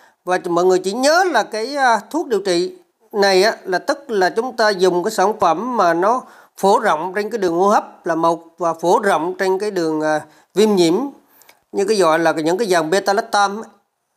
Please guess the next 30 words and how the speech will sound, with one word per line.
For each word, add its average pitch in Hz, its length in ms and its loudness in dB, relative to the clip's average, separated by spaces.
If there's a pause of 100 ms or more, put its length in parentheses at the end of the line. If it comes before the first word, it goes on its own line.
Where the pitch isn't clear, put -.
(240)
mà 165 80 -6
điều 160 140 -4
trị, 160 320 0
à, 160 260 4
viêm 202 260 2
nhiễm 185 200 0
trên 226 120 -4
heo 208 200 4
đấy, 226 100 0 (600)
phổ 202 140 2
rộng 160 220 0
đấy, 214 100 -2 (220)
thì 160 100 -10
chúng 208 160 -8
ta 208 100 0
dùng 160 260 -2
hai 196 220 0
cái 220 120 -2
dạng 165 260 0
đó 214 100 2
thôi. 208 120 2 (680)
Trên 208 120 -2
cái 208 120 -4
tên 220 240 2
tuổi 190 360 0
thì 180 140 -2
thành 156 220 -2
phần 165 240 0
đôi 180 100 0
lúc 240 100 -2